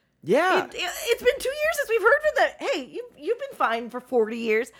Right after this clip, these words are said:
Speaker 2: Dude, you don't live that long. Granted, I think Gimli's a hundred and thirty something when we meet him in the books.
Speaker 1: Yeah.
Speaker 2: So
Speaker 1: Like, dwarves live, like, I, Gimli dies at two hundred and sixty-two.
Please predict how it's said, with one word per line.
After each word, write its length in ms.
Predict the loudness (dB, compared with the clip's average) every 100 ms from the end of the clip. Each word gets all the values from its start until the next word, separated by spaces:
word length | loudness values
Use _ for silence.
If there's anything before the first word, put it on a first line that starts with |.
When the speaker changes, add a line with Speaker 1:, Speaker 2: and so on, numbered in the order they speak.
| -12
Speaker 2:
Dude, 200 | -2 -2
you 200 | -2 -4 -2
don't 400 | -4 -4 -14 -4
live 300 | -2 -2 -8
that 280 | -10 -10
long. 240 | -10 -10 -6
Granted, 520 | 0 2 2 0 -4 -12 _ _ _ _
I 120 | -2 -2
think 280 | -2 -8 _ _ -16
Gimli's 340 | -6 -4 -2 -4
a 60 |
hundred 340 | -4 -4 -6 -6
and 220 | -8 -6
thirty 380 | -4 -4 -6 -12
something 420 | -10 -10 -10 -10
when 160 | -10 -10
we 140 | -12
meet 220 | -14 -14
him 240 | -12 -12 -12
in 80 | -14
the 100 | -14
books. 160 | -2
Speaker 1:
Yeah. 140 | 0 0 -6 -20 _ _ _
Speaker 2:
So 180 | 4 4
Speaker 1:
Like, 240 | 4 -2
dwarves 420 | 0 2 2 0
live, 220 | 2 4 4
like, 180 | 2
I, 320 | 2 0 0 -4
Gimli 300 | -2 0 2
dies 280 | 2 2
at 120 | 0 -10
two 220 | -4 -2
hundred 280 | 2 2 2
and 120 | 0
sixty-two. 640 | -2 -4 -4 -6 -4 -4